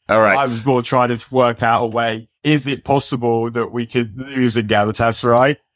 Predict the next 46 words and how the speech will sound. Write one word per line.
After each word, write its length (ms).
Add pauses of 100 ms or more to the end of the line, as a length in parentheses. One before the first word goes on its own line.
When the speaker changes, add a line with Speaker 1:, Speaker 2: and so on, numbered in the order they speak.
(140)
Speaker 2:
and 120
still 280
go 220
through 280
if 120
we 80
beat, 360 (520)
Speaker 1:
With 0
Speaker 2:
and 80
I 40
think 260
Speaker 1:
six 60
Speaker 2:
that 80
Speaker 1:
points. 440 (400)
Speaker 2:
No, 320
no, 100
no. 200
That, 180
that 180
wouldn't 200
be 100
enough. 300
If 120
we 60
beat 220
Copenhagen 560
twice, 640 (240)
that's 200
Speaker 1:
Yeah. 200
Speaker 2:
six. 380 (420)
If 80
Speaker 1:
Yeah. 260
Speaker 2:
if 100
we, 220
if 140
we, 220
if 120
we 100
lose 440
in 80
Galatasaray, 960
who 220
lose 280
to 80
Bayern 420
twice, 520